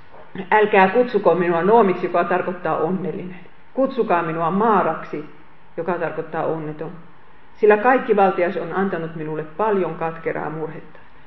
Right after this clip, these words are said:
Rikkaana minä läksin, mutta nyt, ö, ö, tyhjänä Herra antaa minun palata.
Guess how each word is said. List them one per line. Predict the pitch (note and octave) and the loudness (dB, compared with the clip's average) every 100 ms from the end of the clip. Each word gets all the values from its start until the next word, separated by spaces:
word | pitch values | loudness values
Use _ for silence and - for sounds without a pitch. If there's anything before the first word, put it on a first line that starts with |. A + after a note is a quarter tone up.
| - - | -18 -4
Rikkaana | C4 C4+ A3+ G3 F3+ | -2 0 2 4 4
minä | F3+ E3+ E3 | 2 0 2
läksin, | G#3+ A3 G3+ F3 | 2 2 -2 -2
mutta | F3 F3+ | -2 -2
nyt, | G3+ A#3 - - - - - - - - - - - - | 0 0 -2 -12 -18 -18 -18 -18 -18 -18 -18 -18 -18 -14
ö, | - - - - - - - | -12 -12 -14 -18 -18 -18 -12
ö, | E3 - - - - - | -12 -12 -16 -18 -18 -8
tyhjänä | A#3+ B3+ B3+ F#3+ F3+ | 0 2 4 2 2
Herra | G3+ F#3 D#3 | 2 2 2
antaa | E3 D#3+ D#3 | 0 -4 -4
minun | D3+ D3 D3+ | -4 -6 -6
palata. | D#3 C#3 F3 - | -4 -6 -6 -12